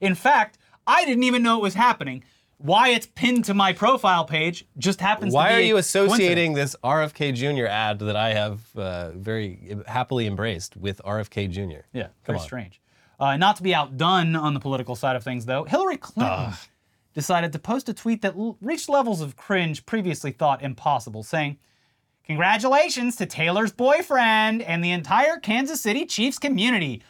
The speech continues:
Speaker 1: Heart emoji, football emoji, dab.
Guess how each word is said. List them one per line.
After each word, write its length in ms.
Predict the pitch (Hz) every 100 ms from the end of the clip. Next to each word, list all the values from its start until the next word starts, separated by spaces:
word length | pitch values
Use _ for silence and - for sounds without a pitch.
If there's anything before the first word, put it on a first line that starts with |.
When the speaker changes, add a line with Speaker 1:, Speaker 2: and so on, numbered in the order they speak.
| _ _
Speaker 1:
Heart 240 | 185 190
emoji, 520 | 180 180 170 185 185 _ _
football 520 | _ 196 190 180 175
emoji, 440 | 175 175 180 185 - _ _ _ _ _ _ _ _ _ - - _ _ _ -
dab. 420 | 151 151 147 147